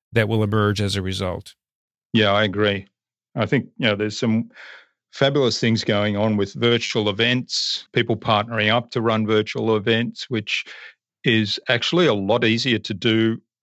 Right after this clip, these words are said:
Speaker 2: online than it is in real life. So if you imagine an event with, say, ten expert speakers in ten different areas,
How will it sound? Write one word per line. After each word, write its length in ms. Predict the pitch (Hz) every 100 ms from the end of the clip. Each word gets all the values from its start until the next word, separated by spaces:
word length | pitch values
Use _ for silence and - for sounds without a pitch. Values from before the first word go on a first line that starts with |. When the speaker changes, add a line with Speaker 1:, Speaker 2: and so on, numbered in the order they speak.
| _
Speaker 2:
online 600 | 113 110 104 131 196 185 - _ -
than 180 | 110 107
it 120 | 107
is 240 | 110 101
in 300 | 107 107 117
real 200 | 113 104
life. 260 | 101 139 175
So 220 | - 110
if 140 | 110
you 100 | 127 117
imagine 440 | 113 113 120 107
an 140 | 107
event 340 | 104 113 110 117
with, 200 | 113 104
say, 480 | - - - 110 101
ten 460 | 101 - 113 113 107 - - - _ _
expert 480 | 127 - - 113 110
speakers 460 | - 117 113 110 104
in 420 | 120 107 107 101
ten 240 | - 120
different 380 | 120 107 113 107
areas, 720 | 113 120 101 110 139 - -